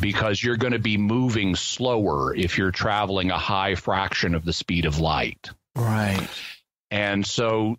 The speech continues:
Speaker 1: that wouldn't explain Santa's longevity, because he's simply a-, he would be aging at a slower rate, but he also would be delivering presents at a slower rate.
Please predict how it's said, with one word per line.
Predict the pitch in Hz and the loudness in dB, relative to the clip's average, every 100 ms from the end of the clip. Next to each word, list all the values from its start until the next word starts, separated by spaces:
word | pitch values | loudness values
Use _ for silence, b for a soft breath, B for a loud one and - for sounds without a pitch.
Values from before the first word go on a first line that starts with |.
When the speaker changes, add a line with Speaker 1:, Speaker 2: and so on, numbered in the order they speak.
| - | -2
Speaker 1:
that | 117 127 131 | -2 0 0
wouldn't | 117 135 131 | 0 2 2
explain | 120 - - 117 107 104 | 0 -2 -2 0 2 0
Santa's | - 113 110 98 101 | 0 0 0 0 2
longevity, | 101 95 117 110 101 82 71 | 2 2 0 0 0 -2 -2
because | 71 85 - 92 90 87 87 | -2 -2 0 2 2 2 0
he's | 104 95 - | 0 0 0
simply | 117 104 107 95 95 - | -2 0 0 0 -2 -2
a-, | 110 120 | -2 0
he | 135 110 | 2 2
would | 104 | 2
be | 104 92 | 0 0
aging | 110 139 135 117 | 0 -2 0 0
at | 107 | 0
a | 98 | 0
slower | - 113 107 98 | 0 2 2 2
rate, | 101 98 101 | 2 0 -4
but | - 107 | -2 -2
he | - 123 110 - | 0 0 0 0
also | 120 120 131 - 110 104 | 0 0 0 0 0 2
would | 98 101 98 | 2 2 2
be | 104 | 0
delivering | 92 95 98 98 90 87 | 2 2 2 2 2 0
presents | - 147 127 90 76 - | 0 0 0 0 -2 -2
at | - | -2
a | 87 | 0
slower | - 104 82 76 67 | 0 0 2 2 0
rate. | 65 104 - | 0 -4 -8